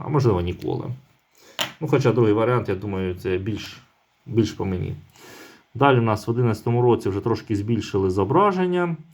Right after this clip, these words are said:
і випустили п'ять гривень. Якщо до цього це були дві гривні, потім було п'ять гривень. Е, тут воно вже у нас п'ятнадцять років Конституції України.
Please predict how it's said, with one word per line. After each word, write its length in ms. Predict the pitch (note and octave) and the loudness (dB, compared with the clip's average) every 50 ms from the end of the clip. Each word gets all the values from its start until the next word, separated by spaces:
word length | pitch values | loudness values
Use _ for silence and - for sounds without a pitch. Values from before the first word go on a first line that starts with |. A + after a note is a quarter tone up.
| _ _ _ _ _ _ _ _ | _ _ _ _ _ _ _ _
і 120 | - G#2+ | -4 0
випустили 500 | G#2 C3 D3 C#3+ C#3 B2+ C3 - B2 A#2 | 0 0 0 2 0 -2 2 4 4 4
п'ять 320 | A2+ - A2 G2+ F#2+ F2+ F2 | 4 2 0 2 2 0 0
гривень. 200 | F2+ F2 F2 F2+ | -2 -4 -4 -4
Якщо 200 | F#2 - - G#2 | -4 -6 -4 -4
до 80 | G2+ | -4
цього 240 | G2 - G#2 F#2+ F#2 | -2 -2 -2 -2 -2
це 120 | F#2 - | -2 -4
були 220 | F#2+ F2+ F#2+ F#2+ F#2 | -4 -2 0 -2 0
дві 200 | G#2+ D3 G3 G3 | 0 0 0 2
гривні, 320 | F3 F3 F3 D#3+ D3 B2 | 2 2 2 2 2 0
потім 280 | A#2+ - G#2+ G2+ - G2 | 0 0 -2 -2 -2 -2
було 140 | F#2 F#2 F#2 | 0 -2 -2
п'ять 300 | F#2 - G#2 F#2+ F2+ F#2 | 0 0 0 2 2 2
гривень. 420 | A#2+ D#3+ F#3+ G3 F#3 F3+ E3+ D#3+ D3+ - - - - - _ _ _ _ | 2 4 4 4 2 0 -2 -4 -8 -10 -18 -20 -20 -20 _ _ _ _
Е, 140 | A#2 G#2 - | -8 -8 -6
тут 200 | - C#3+ C#3+ C#3+ | -6 -6 -6 -4
воно 160 | C#3 C3+ C3 | -2 0 2
вже 200 | B2 B2 B2+ B2+ | 2 4 4 4
у 40 | B2 | 4
нас 320 | A#2+ A#2+ A#2 B2 - - _ | 2 0 -2 -4 -8 -12 _
п'ятнадцять 460 | - B2 B2+ C#3+ D3 D3 C#3+ - - | -10 -6 0 2 2 2 0 0 0
років 320 | B2+ C#3 D3 C#3 - A#2+ - | 2 2 2 2 0 -2 -2
Конституції 600 | A#2 G#2 - - G#2 - C3 B2 - - A#2 A2 | -2 -4 -4 -6 -4 -2 -2 -2 2 2 0 2
України. 560 | - A2 G#2+ G#2+ G#2+ G#2+ G#2 G2 F#2 F2 | 2 2 2 2 2 0 0 0 -2 -2